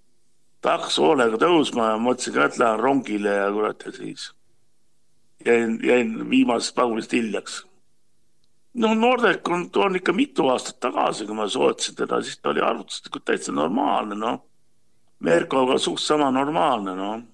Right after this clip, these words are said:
Ja Merkoga muidugi ma olen teeninud päris hästi.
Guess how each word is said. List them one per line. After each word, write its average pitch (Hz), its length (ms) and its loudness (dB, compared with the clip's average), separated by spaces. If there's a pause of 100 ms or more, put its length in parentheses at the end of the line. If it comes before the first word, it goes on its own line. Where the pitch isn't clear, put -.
(1900)
Ja - 60 -6
Merkoga 151 480 2
muidugi 160 280 0
ma 160 120 2
olen 151 140 2
teeninud 156 260 -2
päris - 300 -2
hästi. - 380 -10